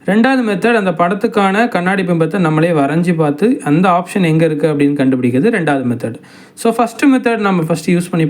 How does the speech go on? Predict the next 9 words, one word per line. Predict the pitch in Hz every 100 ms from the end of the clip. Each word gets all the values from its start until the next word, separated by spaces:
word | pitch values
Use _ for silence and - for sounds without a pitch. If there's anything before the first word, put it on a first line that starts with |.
| 147
பார்ப்போம். | 143 165 269 285 - - -
So, | - 196 190 185 170 165
மிரர் | 208 277 269
இமேஜுங்கிறது | 254 233 208 226 208 202 226 190
இடவள | 220 220 208
மாற்றம் | 202 175 175 - 185
இருக்கணும், | 160 143 135 123 - - 170 214 170
லெஃப்ட் | 165 208 185
ரைட்டு | 165 165